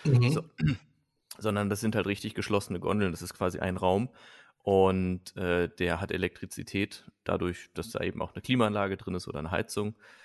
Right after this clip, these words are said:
Speaker 2: und hat ganz normal Steckdosen. Das heißt, wir haben ein, ein, ein, einen der Waggons genommen. Also es heißt Waggons, obwohl es für mich eine Gondel ist, aber gut, da muss ich, äh, beim Wording ein bisschen drauf aufpassen. Ähm,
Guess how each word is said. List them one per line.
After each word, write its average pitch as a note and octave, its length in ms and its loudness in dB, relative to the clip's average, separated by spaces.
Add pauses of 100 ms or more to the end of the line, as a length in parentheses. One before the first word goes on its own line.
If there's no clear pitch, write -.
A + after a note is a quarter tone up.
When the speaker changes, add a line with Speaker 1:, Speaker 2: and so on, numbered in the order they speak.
(280)
Speaker 2:
und E2+ 720 -2
hat E2+ 160 -10
ganz F#2 200 -4
normal E2+ 200 -2
Steckdosen. E2 520 -8
Das C#2 140 -12
heißt, - 380 -6 (140)
wir D2 300 -6 (400)
haben E2+ 400 -6 (180)
ein, F2+ 420 -4 (420)
ein, F2+ 420 -4
ein, F#2 640 -4 (680)
einen F2+ 200 -4
der F2 140 -2
Waggons F2+ 540 0
genommen. G2 400 0
Also - 140 -8
es - 120 -14
heißt - 240 -10
Waggons, F2 460 -4
obwohl F#2 240 -8
es E2+ 80 -10
für - 100 -14
mich F2+ 160 -8
eine - 120 -12
Gondel F#2 300 -4
ist, - 180 -10
aber E2 160 -10
gut, F#2 200 -4 (400)
da - 80 -16
muss F2 140 -14
ich, E2+ 320 -16
äh, - 140 -20
beim F2 160 -10
Wording F#2 280 -4
ein F2+ 40 -10
bisschen F#2+ 180 -12
drauf E2+ 160 -4
aufpassen. F#2 460 -4 (640)
Ähm, F2 520 2